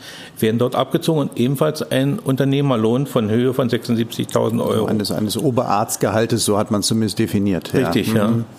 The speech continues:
Speaker 2: Mhm.
Speaker 1: Und dort gibt's eigentlich schon Streitpunkte vom, vom Bundesgerichtshof, die, die eigentlich ansetzen und sagen, mit hundertsechstausend müssen wir annehmen.
Speaker 2: Mhm, genau.
Speaker 1: Und so gibt's die verschiedensten Zahlen mittlerweile.
Speaker 2: Mhm.
Speaker 1: Es gibt eine, keine Vereinheitlichung.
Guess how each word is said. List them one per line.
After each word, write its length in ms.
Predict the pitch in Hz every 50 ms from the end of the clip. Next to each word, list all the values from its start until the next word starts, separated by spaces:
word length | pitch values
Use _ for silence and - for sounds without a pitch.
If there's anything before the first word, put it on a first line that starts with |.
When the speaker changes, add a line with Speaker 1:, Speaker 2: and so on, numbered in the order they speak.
| - -
Speaker 2:
Mhm. 240 | 101 95 92 95 95 - - - - - - - - - - - - - - - - - - - - - -
Speaker 1:
Und 180 | 120 113 107 113
dort 180 | 117 - -
gibt's 240 | - 135 143 - -
eigentlich 260 | - - 131 127 123
schon 180 | - 147 120 113
Streitpunkte 580 | - - 110 101 104 - - - 143 139 -
vom, 240 | 135 - 131 113 110
vom 220 | - 127 120 110 107
Bundesgerichtshof, 880 | 117 123 123 - - - 101 101 104 - - - 147 147 147 143 - - -
die, 180 | - 117 107 107
die 380 | 107 117 113 117 127 131 -
eigentlich 240 | - 117 104 - -
ansetzen 400 | 107 117 117 123 120 - - 143
und 60 | 120 110
sagen, 240 | 113 110 110 113 113
mit 160 | 110 - -
hundertsechstausend 760 | 135 127 120 110 120 120 - - - - 147 151 147 151 151
müssen 180 | 143 - 151
wir 40 | 143
annehmen. 380 | 131 135 135 110 113 110 113 120
Speaker 2:
Mhm, 60 | 120 -
genau. 60 | 113
Speaker 1:
Und 60 | 110 123
so 60 | 123
gibt's 160 | 135 151 - -
die 100 | 156 143
verschiedensten 600 | - - - - - 151 - - - - 127 117
Zahlen 400 | - - 104 101 107 113 117 107
mittlerweile. 580 | - - 113 98 80 85 95 95 98 98 -
Speaker 2:
Mhm. 300 | 107 107 101 92 101 104 107
Speaker 1:
Es 160 | - 110 -
gibt 180 | 143 139 143
eine, 320 | - 120 123 127 123 127 117
keine 280 | - - 123 127 127
Vereinheitlichung. 880 | 120 135 - - 113 117 120 113 107 - - 104 - - 104 92 90